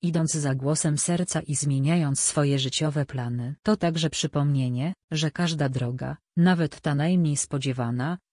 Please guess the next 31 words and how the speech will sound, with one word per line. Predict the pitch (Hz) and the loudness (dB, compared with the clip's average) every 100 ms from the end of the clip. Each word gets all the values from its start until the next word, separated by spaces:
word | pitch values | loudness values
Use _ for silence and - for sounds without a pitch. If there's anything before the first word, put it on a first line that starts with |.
| - | 2
może | 175 185 180 | 4 4 2
prowadzić | 147 139 160 151 143 | 0 0 0 -2 -2
do | 135 | -4
spełnienia | - 139 131 143 165 156 | -2 -2 0 0 0 0
i | - 135 | -2 -6
szczęścia. | - - 117 123 - - 120 151 | -6 -6 -6 -6 -6 -4 -6 -6
Wiktoria | 165 160 - 185 214 156 | -4 -4 0 2 2 2
Żmuda, | 135 135 123 113 117 156 - _ | 2 0 0 0 -4 -4 -10 _
Trzebiatowska, | - 185 180 147 139 117 - - - 139 - _ | -4 -2 0 -2 -2 -6 -4 -6 -6 -8 -12 _
mimo | 160 196 170 | 4 6 4
że | 151 156 | 2 0
od | 143 147 | 0 0
najmłodszych | 143 143 139 - - 151 | 2 2 0 -2 -4 -2
lat | 151 151 | -2 0
marzyła | 151 143 180 180 - | 0 0 0 0 -2
o | 143 131 | -2 -2
aktorstwie | - 180 185 - - 143 | -2 -2 -2 -4 -4 -4
i | 131 | -2
życiu | - 160 - | -4 -2 -2
w | 139 | 0
wielkim | 175 175 - 151 143 | 2 2 0 0 2
mieście, | 127 117 - - - - _ | 0 0 -4 -6 -8 -12 _
odkryła | 170 - - 175 165 | -4 -2 0 2 2
swoje | - 156 147 135 | 2 2 4 2
powołanie | 147 135 139 170 165 | 0 0 2 4 2
w | 139 | 2
zupełnie | 139 - 170 160 | -2 2 4 2
innym | 147 185 196 151 147 | 2 2 4 2 2
miejscu | 143 165 165 - - | 2 2 0 -2 -4
i | 147 143 | -4 -2
dziedzinie. | 139 127 117 113 107 131 | 0 -2 -4 -4 -6 -8